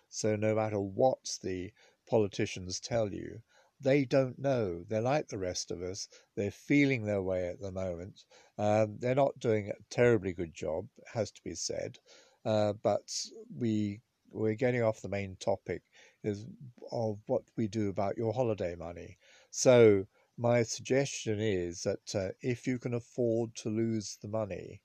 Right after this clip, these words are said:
now think of that, if you can afford to lose the money, take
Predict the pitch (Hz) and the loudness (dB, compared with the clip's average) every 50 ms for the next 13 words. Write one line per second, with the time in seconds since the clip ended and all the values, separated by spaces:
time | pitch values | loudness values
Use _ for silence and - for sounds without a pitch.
0 | _ _ _ _ _ _ _ _ _ _ _ _ _ _ _ _ _ _ _ _ | _ _ _ _ _ _ _ _ _ _ _ _ _ _ _ _ _ _ _ _
1 | _ _ _ - 117 113 107 101 98 101 - - - - _ _ _ _ _ - | _ _ _ -4 0 2 4 4 4 2 0 -4 -10 -20 _ _ _ _ _ -20
2 | - - 147 135 120 - 107 95 92 - - - 131 123 - - 120 107 117 107 | -4 0 0 0 0 0 0 0 0 0 -2 -2 -2 -2 -2 -4 -4 -4 -4 -4
3 | 107 - - - 135 131 135 131 131 120 - - - 120 101 110 107 107 101 95 | -4 -6 -2 2 4 6 6 6 6 2 -2 -6 -6 -2 0 0 0 0 -2 -4
4 | 90 - - - 101 101 107 104 98 87 80 78 - - 107 110 - _ _ _ | -6 -8 -8 -8 -6 -2 -2 -2 -2 -4 -6 -10 -12 -14 -18 -18 -20 _ _ _
5 | _ _ _ _ _ _ _ _ _ - - 127 117 110 - | _ _ _ _ _ _ _ _ _ 0 4 4 4 4 4